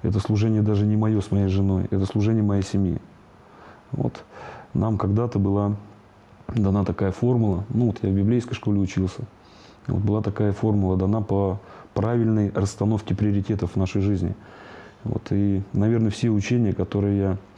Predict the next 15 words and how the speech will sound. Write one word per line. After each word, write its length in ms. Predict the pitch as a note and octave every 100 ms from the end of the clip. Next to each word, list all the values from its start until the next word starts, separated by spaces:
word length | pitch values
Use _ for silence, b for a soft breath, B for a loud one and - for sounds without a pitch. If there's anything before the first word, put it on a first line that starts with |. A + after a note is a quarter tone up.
| - -
раньше 360 | G#2 G#2 G#2
знал, 340 | G2 A2+ B2 B2
они 200 | F#2+ G#2
говорили 300 | G#2 G#2 G#2+
о 60 | G#2
том, 180 | G#2+
что 140 | F#2+ G2+
на 80 | F#2+
первом 240 | A2+ G2+
месте 300 | G2 F#2+ F#2
Бог, 380 | F#2+ G2 A#2+ - - - B B B B B B -
на 100 | G2+
втором 340 | - G#2+ G#2
месте 400 | G2+ G2 - F2+
там 300 | E2 E2+